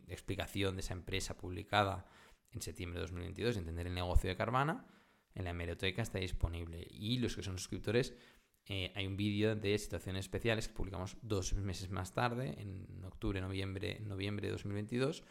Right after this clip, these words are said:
cuando Carvana todavía se desplomó más. Hicimos un vídeo de seguimiento de Carvana,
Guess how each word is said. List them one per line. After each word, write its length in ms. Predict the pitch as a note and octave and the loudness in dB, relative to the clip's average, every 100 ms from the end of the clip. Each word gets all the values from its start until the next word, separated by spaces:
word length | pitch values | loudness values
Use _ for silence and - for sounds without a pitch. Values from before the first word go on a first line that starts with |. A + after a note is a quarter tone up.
| - - | -20 -10
cuando 360 | - G2 G2 G#2 | -2 0 2 2
Carvana 340 | G2+ F#2 G2 | 2 0 0
todavía 300 | G#2 G2 F2+ | -2 -2 -2
se 80 | F#2+ | -2
desplomó 420 | F2 - F#2 G#2 | -4 -2 0 2
más. 360 | A#2+ C#3+ A#3 - - | 2 0 -4 -12 -14
Hicimos 300 | - F#2 - | -10 -8 -8
un 340 | G2 F#2+ G2 | -12 -12 -8
vídeo 360 | G2+ A2 B2 A#2+ | -4 -2 -2 -4
de 140 | G2+ | -6
seguimiento 640 | - F#2+ F2+ G2+ G2+ G2+ | -4 -6 -4 -4 -2 -2
de 300 | G2 G2 G2+ - - - _ - | -2 -2 -4 -10 -20 -20 _ 0
Carvana, 640 | G#2+ A2 A#2 B2 D3+ - | 2 4 2 2 -2 -6